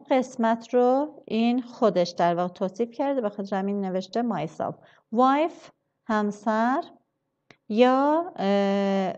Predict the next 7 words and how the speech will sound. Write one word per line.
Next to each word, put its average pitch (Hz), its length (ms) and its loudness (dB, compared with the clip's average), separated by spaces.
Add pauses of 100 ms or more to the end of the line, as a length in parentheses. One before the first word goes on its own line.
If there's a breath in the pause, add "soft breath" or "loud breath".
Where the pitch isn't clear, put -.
(140)
خانوم 247 760 2
رو 240 140 2
کلاً 202 360 0
می‌گیم 180 420 -2
wife، 247 520 0
بهتر 240 320 -2
بگیم 208 380 -4